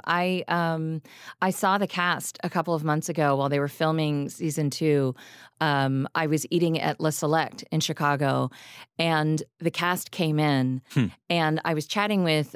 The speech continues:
Speaker 1: um, uh, their former, Kara, who was the G M at the restaurant at the time, and, um, it was the night before Food and Wine was dropping our March issue cover, which is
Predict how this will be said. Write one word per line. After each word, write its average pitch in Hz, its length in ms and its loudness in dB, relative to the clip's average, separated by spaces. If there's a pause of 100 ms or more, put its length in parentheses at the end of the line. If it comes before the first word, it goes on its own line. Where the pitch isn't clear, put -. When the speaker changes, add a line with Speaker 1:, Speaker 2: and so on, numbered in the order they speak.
Speaker 1:
um, 143 580 0 (460)
uh, 147 300 0 (100)
their 175 220 0
former, 160 500 0 (140)
Kara, 170 340 2
who 165 160 -2
was 147 220 2
the 143 240 2
G 151 240 0
M 170 140 2
at 147 80 -2
the 147 60 -2
restaurant 139 360 0
at 131 80 -2
the 135 80 -6
time, 135 340 0 (480)
and, 151 400 0 (200)
um, 139 500 0 (220)
it 170 120 2
was 156 140 -2
the 165 80 0
night 160 240 0
before 160 520 2
Food 165 220 -2
and 160 140 2
Wine 147 260 2
was 143 120 -4
dropping 151 380 0
our 139 160 2
March 151 460 -2
issue 156 300 -2
cover, 135 520 0 (360)
which 165 280 0
is 156 380 2